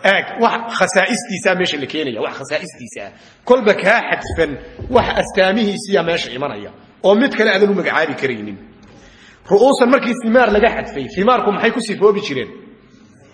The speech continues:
Aynacad bay ku sifo-, way bislaan jireen. "Innii la araa, waxaan arkaa, ru'uusan, madaxyo ayaan arkaa.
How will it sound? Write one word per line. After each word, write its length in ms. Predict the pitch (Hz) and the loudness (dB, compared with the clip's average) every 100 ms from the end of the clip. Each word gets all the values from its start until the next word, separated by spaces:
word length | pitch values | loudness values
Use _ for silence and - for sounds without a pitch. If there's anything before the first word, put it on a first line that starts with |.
| _ - | _ 0
Aynacad 400 | 185 214 196 180 | 4 4 2 0
bay 100 | 190 | -2
ku 80 | 185 | -2
sifo-, 240 | 151 160 | -4 2
way 140 | 196 214 | 4 4
bislaan 380 | 170 139 156 170 | -4 -2 -2 -2
jireen. 300 | 120 107 85 - - - - - _ _ _ _ - - - - _ - | -6 -8 -10 -20 -20 -20 -20 -20 _ _ _ _ -20 -20 -20 -20 _ -2
"Innii 320 | 190 240 233 220 | 2 4 4 4
la 120 | 214 | 6
araa, 260 | 226 214 208 | 6 4 2
waxaan 260 | 214 190 | 2 2
arkaa, 260 | 175 - 165 | 2 2 2
ru'uusan, 500 | 170 202 226 220 170 | 2 4 4 4 2
madaxyo 420 | 175 170 - 170 | 4 2 2 2
ayaan 280 | 165 190 165 | 4 4 2
arkaa. 320 | 123 - 101 | 0 -4 -8